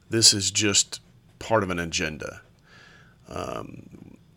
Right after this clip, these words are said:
and, you know, look, the right has agendas and the left has agendas.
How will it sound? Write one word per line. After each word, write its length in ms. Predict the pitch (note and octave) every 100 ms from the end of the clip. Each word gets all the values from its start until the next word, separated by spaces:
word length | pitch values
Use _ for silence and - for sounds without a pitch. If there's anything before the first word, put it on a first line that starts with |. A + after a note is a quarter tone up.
| -
and, 280 | F2 A#1 B1+
you 120 | C3
know, 100 | F#2
look, 280 | G#2 A#2 G#2+
the 100 | F#2+
right 340 | G#2 A#2+ C3+
has 260 | A#2+ C3 B2+
agendas 760 | A2 A#2+ A#2+ A#2+ A#2+ - - - - - _ -
and 160 | - G#2+
the 60 | G#2+
left 300 | G2+ F#2 -
has 220 | E2 D2
agendas. 580 | C2 C#2 - - -